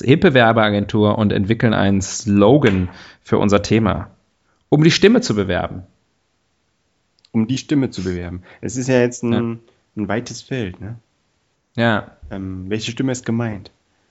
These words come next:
Speaker 2: Deine, deine Stimme als Wähler, deine Stimme ähm, in der Welt?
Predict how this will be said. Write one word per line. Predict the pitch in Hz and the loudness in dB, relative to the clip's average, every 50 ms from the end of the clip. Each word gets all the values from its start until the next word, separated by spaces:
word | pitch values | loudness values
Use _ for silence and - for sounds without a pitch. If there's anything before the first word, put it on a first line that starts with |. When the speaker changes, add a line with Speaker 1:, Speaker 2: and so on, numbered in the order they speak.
| _ _ _ _ _ _ _ _ _ _ _ _ _ _ _ _ _ _ _ _ - | _ _ _ _ _ _ _ _ _ _ _ _ _ _ _ _ _ _ _ _ -8
Speaker 2:
Deine, | 104 98 98 101 98 92 | -6 -4 -4 -4 -4 -6
deine | 98 95 92 95 92 | -6 -6 -6 -6 -8
Stimme | - - - 117 123 123 104 | -8 -6 -4 -4 -2 -2 -2
als | 92 92 92 98 | -4 -4 -4 -4
Wähler, | 95 110 127 139 139 135 | -2 -2 -2 -2 -2 -2
deine | 120 104 101 101 98 | -4 -4 -6 -6 -8
Stimme | - - 107 107 107 107 101 98 101 104 101 _ _ _ _ _ _ _ _ _ _ _ _ _ | -8 -6 -6 -4 -4 -4 -6 -6 -8 -12 -16 _ _ _ _ _ _ _ _ _ _ _ _ _
ähm, | - 90 87 87 87 87 87 85 - | -14 -12 -10 -10 -10 -10 -10 -8 -6
in | - 104 92 | -4 -2 0
der | 95 92 | 2 2
Welt? | 95 101 113 123 139 - - | 2 0 0 -2 -4 -8 -12